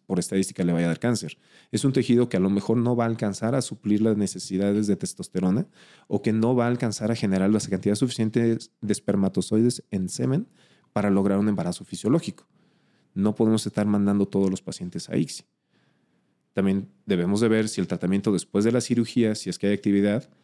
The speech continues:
eh, tumoral en el cuerpo, si se va a radiar, si se va a dar quimio, ¿qué le vamos a hacer? Todo eso es un trancazo a la fertilidad. Entonces,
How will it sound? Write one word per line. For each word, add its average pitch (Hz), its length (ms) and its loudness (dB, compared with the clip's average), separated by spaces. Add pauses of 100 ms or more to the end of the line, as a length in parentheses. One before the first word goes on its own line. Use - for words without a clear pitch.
(360)
eh, 87 300 0
tumoral 92 440 2
en 110 100 2
el 110 80 0
cuerpo, 113 320 0
si - 140 -6
se 82 140 -10
va 76 120 -6
a - 20 -4 (360)
radiar, 117 360 2
si 113 140 -4
se 95 160 -6
va 73 140 -4
a - 20 -10
dar 69 160 -10
quimio, 139 340 2
¿qué 110 120 0
le 107 80 4
vamos 90 260 -2
a 90 40 -8
hacer? 147 240 -2 (540)
Todo 147 400 2
eso 123 180 0
es - 100 -4
un 127 140 -2
trancazo 113 500 -2
a - 20 -2
la 101 100 -2
fertilidad. 101 600 -4 (800)
Entonces, 92 460 0